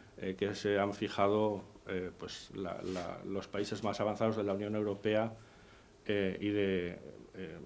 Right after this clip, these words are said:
Estados Unidos y Japón. Ay, perdón. O-, otro dato interesante, que a, a veces es polémico porque parece que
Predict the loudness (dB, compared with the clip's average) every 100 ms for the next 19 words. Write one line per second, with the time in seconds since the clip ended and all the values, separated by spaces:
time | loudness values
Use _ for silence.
0 | -14 -12 0 2 2 0 -2 0 0 0
1 | -4 -4 -2 0 -2 -6 -20 -20 -20 -20
2 | -20 -20 -20 -20 -20 -20 -20 -20 -20 -20
3 | -20 -20 -20 -20 -20 -20 -20 -18 -14 -14
4 | -18 -12 -8 -8 -8 -12 -20 -20 -20 -20
5 | -20 -20 -20 -20 -20 -20 -20 -20 -20 -20
6 | -20 -20 -20 -20 -20 -20 -8 0 4 6
7 | 10 10 10 6 6 6 6 6 6 6
8 | 4 4 -4 -14 -16 2 6 8 6 6
9 | 2 2 6 8 8 6 4 4 4 2
10 | 2 4 2 2 -2 2 2 4 0